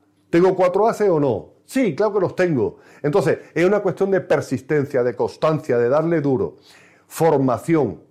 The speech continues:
¿En qué? Número uno, te voy a recomendar que leas.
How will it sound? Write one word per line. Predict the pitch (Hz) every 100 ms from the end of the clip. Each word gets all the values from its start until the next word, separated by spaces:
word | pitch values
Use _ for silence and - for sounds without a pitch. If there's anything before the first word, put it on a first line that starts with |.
| _ -
¿En | 165 135
qué? | - 170 104 - _ _ _ _
Número | 190 208 190
uno, | 196 196
te | 175
voy | 170
a |
recomendar | 165 156 156 156 160 156
que | - 143 143
leas. | 185 143 95 - _